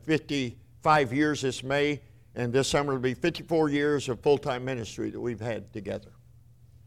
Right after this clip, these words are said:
And I'm not an expert on this, but I'm talking to people, some people in this room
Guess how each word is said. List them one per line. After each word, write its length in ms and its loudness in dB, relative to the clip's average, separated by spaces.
And 180 4
I'm 200 10
not 180 6
an 140 4
expert 400 0
on 160 -4
this, 380 -8
but 160 2
I'm 160 4
talking 340 4
to 80 8
people, 760 8
some 320 2
people 320 2
in 80 0
this 240 0
room 320 2